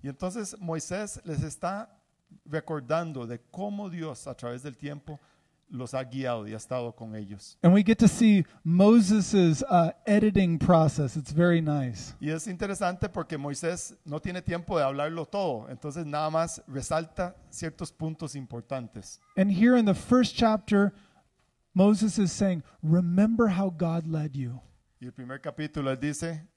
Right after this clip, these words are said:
Speaker 1: Moisés les dice, Acuérdense como Dios los ha guiado.
Speaker 2: Like a father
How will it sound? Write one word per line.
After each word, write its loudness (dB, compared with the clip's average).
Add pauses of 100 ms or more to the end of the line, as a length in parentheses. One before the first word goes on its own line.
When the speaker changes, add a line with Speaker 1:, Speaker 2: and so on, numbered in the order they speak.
(260)
Speaker 1:
Moisés -10
les -8
dice, -8 (100)
Acuérdense -10 (360)
como -6
Dios -6
los -10
ha -6
guiado. -6 (1040)
Speaker 2:
Like 0
a 0
father -2